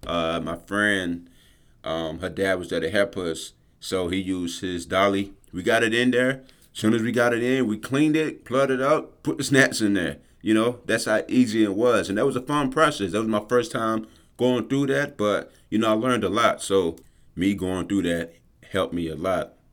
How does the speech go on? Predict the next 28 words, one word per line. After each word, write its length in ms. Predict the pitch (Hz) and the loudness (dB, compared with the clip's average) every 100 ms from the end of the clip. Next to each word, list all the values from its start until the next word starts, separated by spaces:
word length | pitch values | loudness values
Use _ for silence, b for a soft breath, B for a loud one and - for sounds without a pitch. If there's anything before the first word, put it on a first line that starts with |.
| _ | _
to 120 | - 73 | -12 -6
get 180 | 87 | -4
that 160 | 85 76 | -4 -4
experience 760 | 69 - 98 104 101 98 80 - b b b | -6 -6 -2 0 2 0 -2 -10 b b b
and 140 | - 92 | -10 -2
to 100 | 87 | 2
also 640 | 107 120 - 95 95 85 b b b - | 4 4 2 -2 -2 -6 b b b -6
eventually 440 | 85 98 98 92 | -2 0 -2 -6
put 180 | 85 104 | -4 -4
my 180 | 87 85 | -4 -8
course 380 | - 117 117 | -8 -6 -6
together 440 | - 82 87 80 80 | -6 -10 -4 -4 -4
to 160 | - | -8
show 200 | 78 95 | -10 -8
people 520 | 92 95 - 87 82 B B | -6 -8 -8 -8 -10 B B
how 180 | - 101 | -4 -4
to 160 | - 78 | -4 -6
do 300 | 73 107 87 | -2 0 0
it. 180 | - | -4
So 220 | - 101 92 | -4 -2 0
luckily 500 | 107 120 104 98 90 | 0 0 0 -2 -2
I 60 | |
had 180 | 92 87 | -2 -2
a 60 | 80 | -4
camera 360 | - 113 107 | -2 0 0
with 300 | 87 107 - | 0 -2 -2
me, 180 | 90 87 | -4 -4
so 460 | 85 80 76 69 | -4 -4 -4 -6